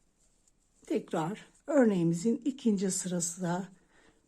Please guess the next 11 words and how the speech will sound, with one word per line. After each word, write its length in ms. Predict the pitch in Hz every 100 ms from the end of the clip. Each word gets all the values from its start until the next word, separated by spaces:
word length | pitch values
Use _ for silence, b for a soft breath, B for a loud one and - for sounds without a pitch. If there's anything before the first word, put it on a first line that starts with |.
| -
bu 60 |
şekilde 560 | 247 247 226 220 208 185
bakın 320 | 175 - 160
trabzanımı 760 | 165 262 240 180 170 156 160 170
oluşturuyorum, 840 | 226 226 - 233 233 220 220 220
tığımın 400 | 220 254 185 175
üzerini 360 | 180 156 143 170
sarıyorum. 600 | - 170 151 131 - - _ b b b b
Bu 100 | -
alt 240 | 294 311 330
sırada 720 | - 220 170 156 170 202